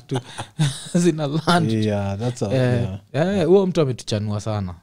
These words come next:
Speaker 1: Um,
Speaker 2: Tunachanuliwa
Speaker 1: eh.
Speaker 2: saa hizi,
Speaker 1: Eh,
Speaker 2: yeah.
Speaker 1: so hizo riots za A C A bado zinaendelea na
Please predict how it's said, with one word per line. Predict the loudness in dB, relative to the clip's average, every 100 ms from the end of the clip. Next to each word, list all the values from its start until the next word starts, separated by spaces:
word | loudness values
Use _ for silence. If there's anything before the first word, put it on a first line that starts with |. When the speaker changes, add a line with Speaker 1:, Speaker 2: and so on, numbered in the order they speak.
| -12
Speaker 1:
Um, | -6
Speaker 2:
Tunachanuliwa | -4 -4 -4 -4 -2 -2 -2
Speaker 1:
eh. |
Speaker 2:
saa | -6
hizi, | -6 -6 -4
Speaker 1:
Eh, | -2
Speaker 2:
yeah. | 2
Speaker 1:
so | 2
hizo | 4 4
riots | 4 2 0
za | 0
A | 0 0
C | 0
A |
bado | 2 0
zinaendelea | -2 -4 -4 -4 -4 -4 -6 -14
na | -12